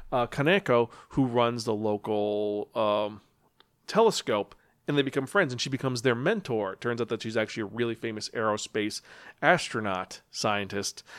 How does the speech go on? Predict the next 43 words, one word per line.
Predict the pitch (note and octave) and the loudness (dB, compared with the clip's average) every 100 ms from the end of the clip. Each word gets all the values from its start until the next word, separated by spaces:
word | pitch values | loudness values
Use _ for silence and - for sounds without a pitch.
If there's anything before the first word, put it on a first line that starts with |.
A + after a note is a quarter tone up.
| - | -20
who | - B2 A#2 | -2 0 2
is | B2+ A2+ | 0 -2
really | G#2 B2 C3 | -2 2 2
good | B2+ | 2
at | B2 | 0
things, | A#2 A#2+ | -2 -4
and | A#2+ | -6
she | - F3 E3+ | -6 -6 -6
ends | D3 | -6
up | C#3 - | -6 -8
training | - E3 F3 D3+ | -4 -2 0 -2
them | C3 | -4
to | |
be | B2 A#2 | -4 -6
the | A2+ | -2
best | G#2 | -4
they | - | -4
can | A2 A#2+ | -6 -2
be, | D3+ | 0
and | A2+ | 0
they're | A2 | -2
very | G2 G2 A2+ A2 | -4 -2 0 0
good | A2 C#3 | -2 -2
at | F3+ | -2
this, | - G#2 - | -2 -6 -6
and | A#2 | -4
they've | C3+ A#2+ _ | -4 -4 _
kind | - | -8
of | C#3 A2 | -6 0
dedicated | A#2+ C3 - C#3 C3+ | 0 0 -2 -2 0
their | C3 | -2
lives | A#2+ C3+ G#3 - | -2 -6 -8 -10
to | - | -10
this. | G#2 - - _ _ _ | -10 -12 -18 _ _ _
Now, | - B2 | -4 -2
nineteen | C3 E3 F#3 F#3+ F#3+ | 2 2 0 -2 2
years | E3+ C#3+ | 2 2
later, | E3+ E3+ C3+ B2 A#2 _ _ _ _ | 2 4 4 2 -2 _ _ _ _
in | D#3 | -2
the | C#3+ | 0
year | C#3 C3+ | 4 4
twenty | B2 - C3+ B2+ | 4 0 -2 -2
twenty-five, | - A#2+ G#2+ - D3+ A#2 E2 D2 - | -4 -6 -6 4 4 6 2 -6 -12